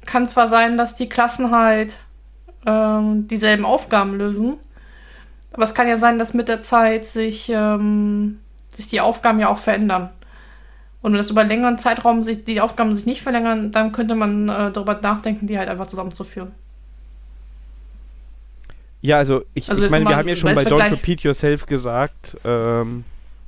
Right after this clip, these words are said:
Speaker 2: dass das, ähm, na, wie heißt es,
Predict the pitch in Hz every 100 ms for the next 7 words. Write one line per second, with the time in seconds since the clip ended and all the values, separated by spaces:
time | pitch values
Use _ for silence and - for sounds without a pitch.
0 | - - - - - - - 120 - -
1 | 113 107 - - - - 110 107 104 104
2 | 104 101 - - 107 107 104 101 101 -
3 | - 101 - -